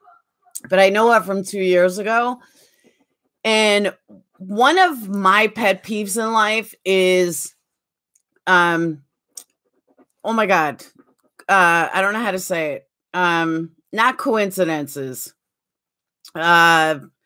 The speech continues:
what's that called when you get, like, convicted of something and I can't think of the word. You're convicted, but it's not based on evidence. It's based on circumstances.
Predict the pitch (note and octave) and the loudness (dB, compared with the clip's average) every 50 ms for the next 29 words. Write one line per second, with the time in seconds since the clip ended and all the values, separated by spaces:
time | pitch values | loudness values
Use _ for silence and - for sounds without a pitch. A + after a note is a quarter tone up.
0 | _ _ _ _ _ _ _ _ F4 G#4+ - - G#4 A4+ F4 C4+ - C#4+ D4+ C4 | _ _ _ _ _ _ _ _ -2 -2 -2 0 0 0 0 0 0 2 4 4
1 | B3+ A#3+ A#3 A#3+ B3 A#3+ A#3 G3+ A#3 A3+ G#3 - - G#3 G#3+ G#3 F#3+ F#3+ - B3 | 4 4 2 0 0 0 0 0 2 2 2 0 0 0 -2 -2 -2 -2 -4 -4
2 | A#3 G3 A3+ A3 A3+ - A#3+ G#3+ A3+ G#3 - - A#3 G#3+ G#3 F#3+ A3 G#3+ G#3 G3+ | 0 2 0 0 0 -2 -2 -2 -2 -4 -2 -2 -2 -2 -2 -2 -2 -2 -2 -2
3 | G3 F#3+ - - - F#3 F#3 F#3 F#3 F#3 F#3 F#3 F3 - - _ _ - F3 F#3 | -4 -6 -8 -6 -2 -2 0 0 0 0 0 -2 -4 -6 -10 _ _ -2 -2 -2
4 | F#3 - A#3+ A#3+ G#3 A3+ G3+ G#3 G3 F#3+ F3+ F3+ E3 D3+ C#3+ C#3 D3 F3 F3+ F3 | -2 -4 -6 -6 -6 -4 -4 -2 -2 0 0 0 0 0 -2 -2 -4 -4 -4 -2
5 | - C4 A3+ F#3+ A3 G#3+ G#3+ - A#3 A3 G#3+ F#3+ G3+ G3+ F#3 F#3+ F#3+ G3 G3+ G3 | -2 -2 0 2 0 0 0 0 2 2 2 2 0 0 -2 -2 -2 0 2 2
6 | G3+ F#3+ A3 G#3+ G#3 G3+ G3+ A3 G3+ G3 G3 F#3+ F#3+ F3+ G3 F#3 G3+ G3 F#3+ F3+ | 2 4 2 2 2 2 2 0 0 2 2 2 2 2 2 0 0 -2 -2 -4
7 | F3+ F3+ D#3 - - G3+ F#3+ F#3+ F#3+ F#3+ - G#3 G3 G3 F#3+ F#3 F#3 - - C4 | -6 -8 -10 -4 -2 0 0 0 0 -2 0 4 4 6 6 4 2 0 2 4
8 | C4+ B3+ - A3 F3 D3 - - D#3+ D3 C#3+ C3+ - - G2 - | 4 4 2 -2 -8 -6 -6 -4 -4 -4 -6 -10 -12 -18 -20 -20